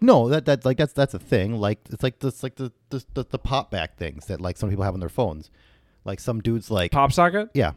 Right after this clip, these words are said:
Speaker 2: Okay.
Speaker 1: It's, it's something like that where it's like, there's a market for, like,
Speaker 2: There's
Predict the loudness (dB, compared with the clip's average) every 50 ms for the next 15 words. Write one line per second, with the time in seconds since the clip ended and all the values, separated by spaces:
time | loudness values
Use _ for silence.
0 | -8 -16 -16 -8 -4 -4 -2 -2 -4 -8 -8 -6 -6 -4 -4 -4 -4 -2 -2 -2
1 | -2 -2 2 2 4 4 4 2 2 0 -2 -2 -4 _ _ _ _ _ -8 0
2 | 2 4 4 6 4 4 6 6 6 6 4 2 -4 -4 -4 -2 0 0 0 2
3 | 2 2 2 2 2 0